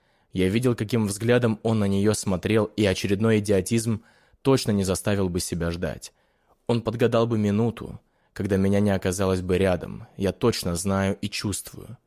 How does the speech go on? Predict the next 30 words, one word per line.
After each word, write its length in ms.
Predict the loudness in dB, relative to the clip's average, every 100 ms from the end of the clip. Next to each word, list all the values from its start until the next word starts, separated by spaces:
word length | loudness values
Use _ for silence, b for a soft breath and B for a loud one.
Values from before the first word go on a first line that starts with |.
| _ _ -2
Он 200 | 2 4
неадекватный. 880 | 2 0 -2 2 2 0 -10 -16 b b b
Вполне 440 | -10 0 2 4
серьёзно, 540 | 2 0 2 2 2 0
ему 240 | 0 0
нужно 360 | 2 2 0 -2
к 80 | 0
врачу 360 | 0 0 -4
и 140 | 0 0
лечить 380 | 0 0 -4
голову. 500 | 0 2 4 2 -4
Какого 340 | -6 -2 2 2
чёрта 320 | 2 0 2
он 120 | 2
вообще 340 | 2 0 0 0
делает 320 | 2 2 2
среди 260 | -2 0
людей, 300 | 2 2 2
когда 280 | 0 0 2
опасен 420 | 2 2 0 0
для 160 | 2 6
общества? 640 | 6 4 -2 -6 -8 -12 -14 _ _ _ _ _ _ _ _ _ _
Мысли 300 | -2 -2 0
в 80 | -2
голове 320 | 2 2 2
крутятся 420 | -2 -4 -4 -4
без 160 | -4 -2
остановки 480 | -4 -2 -2 -2 -4
сильным 400 | -4 -4 -4 -4
вихрем. 520 | -4 -6 -8 -14 -18